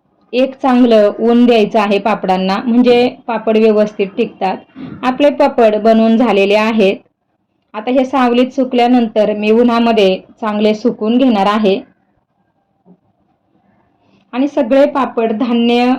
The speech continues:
भिजवून, अ, केलेले आहेत आणि योग्य पद्धतीने केल्यामुळे पापड सुद्धा खूप छान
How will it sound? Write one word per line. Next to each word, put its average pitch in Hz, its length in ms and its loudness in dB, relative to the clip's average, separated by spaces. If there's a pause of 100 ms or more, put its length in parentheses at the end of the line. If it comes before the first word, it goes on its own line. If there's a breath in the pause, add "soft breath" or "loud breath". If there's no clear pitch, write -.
भिजवून, 208 720 -2 (720)
अ, 233 100 -16 (100)
केलेले 220 340 0
आहेत 214 360 -2 (1700)
आणि 247 280 -2
योग्य 277 300 2
पद्धतीने 240 540 0
केल्यामुळे 233 680 2
पापड 226 480 -4
सुद्धा 202 440 -2 (120)
खूप 294 340 -6
छान 208 380 -2